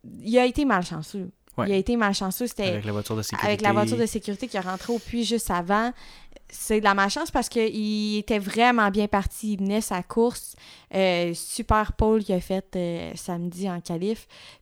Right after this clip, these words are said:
Speaker 1: Puis je pense qu'il aurait pu vraiment faire une meilleure course que qu'est-ce que, ben,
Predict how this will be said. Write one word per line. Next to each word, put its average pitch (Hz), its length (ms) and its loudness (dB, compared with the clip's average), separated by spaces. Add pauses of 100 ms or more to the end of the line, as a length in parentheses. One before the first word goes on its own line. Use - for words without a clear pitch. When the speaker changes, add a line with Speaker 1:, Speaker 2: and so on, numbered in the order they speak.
(160)
Speaker 1:
Puis 185 500 -4
je - 200 -8
pense 262 320 2
qu'il 247 280 2
aurait 208 220 0
pu 240 400 0 (260)
vraiment 233 400 6
faire 240 240 2
une 214 140 2
meilleure 202 320 2
course - 240 -6
que - 80 -6
qu'est-ce 180 260 -8
que, 175 380 -6
ben, 190 160 2